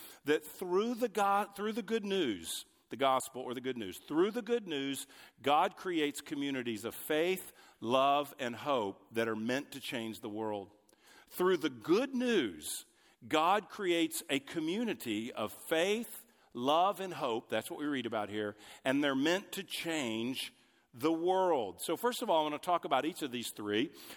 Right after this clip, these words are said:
If you look at ver-, I'm gonna talk about faith first. If you look at verse four, "Since we heard of your faith in Christ Jesus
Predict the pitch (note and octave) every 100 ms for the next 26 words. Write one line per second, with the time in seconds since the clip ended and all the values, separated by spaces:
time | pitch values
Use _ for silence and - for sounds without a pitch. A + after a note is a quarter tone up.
0 | - B2 C#3 D#3 D#3 C#3 C3+ B2 - D3
1 | C#3 C#3+ - C#3 A#2 - B2 - A#2+ A#2+
2 | E3+ C#3 D3+ - - - - - G#3 E3
3 | D3+ - D3+ - C#3 A#2 E3 F#3 E3+ D#3+
4 | - D3+ C#3 E3+ F#3+ F#3 G3+ G3+ - D#3
5 | C#3 B2 D#3 - -